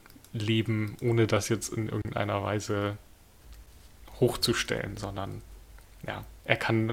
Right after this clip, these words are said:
in dem arbeiten, worauf er Lust hat. Er muss jetzt sich nicht um, um irgendwas kümmern. Er hat einen Agenten, äh, er bekommt zu essen, ähm,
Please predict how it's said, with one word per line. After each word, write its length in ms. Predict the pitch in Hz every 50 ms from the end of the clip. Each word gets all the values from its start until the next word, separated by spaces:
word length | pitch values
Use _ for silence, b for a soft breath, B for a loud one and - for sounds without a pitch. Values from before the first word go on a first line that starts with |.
| 113 -
in 200 | 78 120 110 107
dem 200 | 113 113 110 -
arbeiten, 460 | - 113 113 110 110 107 110 113 101
worauf 320 | 110 104 - - 104 -
er 60 | 117 110
Lust 280 | 107 110 - - -
hat. 180 | - 110 - -
Er 100 | 110 110
muss 260 | 107 104 110 - -
jetzt 160 | - - -
sich 220 | - 117 107 - -
nicht 200 | 117 113 - -
um, 200 | - 110 107 104 - B B B B B B B B B B B B B B B B B -
um 160 | 123 - -
irgendwas 480 | - 120 117 113 101 107 117 113 - -
kümmern. 380 | - - 123 120 113 110 107
Er 100 | 107 107
hat 100 | 113 117 - -
einen 100 | 117 113
Agenten, 720 | 117 113 110 113 110 110 - - 113 110 107 110 113 -
äh, 280 | - - 117 110 107 107 -
er 80 | 117
bekommt 420 | 110 - - 117 - - 117 113 -
zu 100 | - - -
essen, 460 | - - - - 107 104 104 101 98 - - - - - - - - -
ähm, 420 | - 110 107 - 101 107 107 107